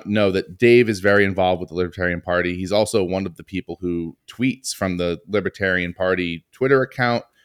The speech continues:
Um, it's funny you mentioned that that was the Libertarian Party account that you sent that tweet from, because I, I, I knew it was you who wrote it <laughs> because, just because I know your writing so well at this point. Um, but, um,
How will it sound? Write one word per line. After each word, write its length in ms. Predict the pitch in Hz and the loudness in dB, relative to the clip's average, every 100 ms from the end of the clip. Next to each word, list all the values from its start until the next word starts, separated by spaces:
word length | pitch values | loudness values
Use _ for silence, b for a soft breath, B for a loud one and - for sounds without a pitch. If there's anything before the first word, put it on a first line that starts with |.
| b b _ | b b _
Um, 480 | 95 92 92 90 92 | -4 -2 -2 -4 0
it's 160 | 131 131 | -2 0
funny 240 | 147 143 | 0 2
you 80 | 117 | 2
mentioned 340 | 110 113 101 95 | 2 0 -4 -6
that 120 | 90 | -2
that 160 | 95 | 0
was 140 | 92 85 | 0 -2
the 120 | 85 | -4
Libertarian 540 | 95 92 101 98 90 | -4 -4 0 2 0
Party 280 | 85 95 104 | 0 0 2
account 360 | 113 123 120 127 | 0 0 -2 2
that 180 | 131 110 | 0 0
you 80 | |
sent 240 | 110 127 127 | -4 -2 0
that 180 | 127 - | -2 0
tweet 200 | 131 - | -4 -2
from, 200 | 139 131 | 0 0
because 380 | 104 104 104 - | 2 4 2 2
I, 160 | 104 107 | 2 4
I, 180 | 107 101 _ _ | 2 0 _ _
I 120 | 104 | 2
knew 300 | 98 101 131 | 4 8 10
it 60 | 139 | 10
was 180 | 117 98 | 8 4
you 280 | 107 127 147 | 4 6 4
who 200 | 107 107 | 4 4
wrote 160 | 131 | 6
it 180 | 175 - - | 6 2 -4
<laughs> 100 | 151 | -2
because, 500 | 143 - 147 131 143 B B B | 0 4 4 4 0 B B B
just 140 | 131 131 | -4 0
because 360 | 131 135 127 | 2 6 6
I 220 | 117 110 101 | 8 6 4
know 200 | 110 110 | 4 4
your 160 | 104 | 4
writing 280 | 101 101 101 | 4 2 0
so 180 | - 101 | 0 0
well 200 | 95 98 | 2 0
at 80 | 110 | -2
this 120 | 107 | -6
point. 260 | 123 120 - B B B B _ | -2 -2 -4 B B B B _
Um, 520 | 123 120 113 107 113 - _ - - | 2 4 4 2 -2 -6 _ -20 -16
but, 280 | 123 139 143 | 0 4 6
um, 500 | 139 135 127 123 117 | 6 6 4 2 -4